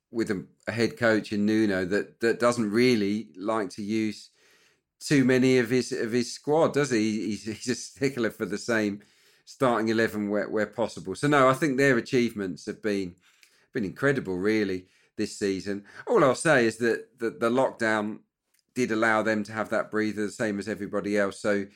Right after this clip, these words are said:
so it's not as if they've got a whole year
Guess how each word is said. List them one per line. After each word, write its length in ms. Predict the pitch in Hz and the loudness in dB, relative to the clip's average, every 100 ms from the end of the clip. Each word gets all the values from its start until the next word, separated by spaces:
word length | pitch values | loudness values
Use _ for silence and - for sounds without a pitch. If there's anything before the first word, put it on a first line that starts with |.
| - - | -20 -4
so 160 | 117 | -2
it's 120 | 113 | 0
not 200 | 139 127 | 2 2
as 100 | 117 | 2
if 140 | 117 - | -2 -2
they've 120 | 107 | -2
got 140 | 113 | 0
a 80 | 107 | 0
whole 500 | - 113 110 110 104 | -2 2 2 4 2
year 460 | 104 107 104 101 | 0 0 0 0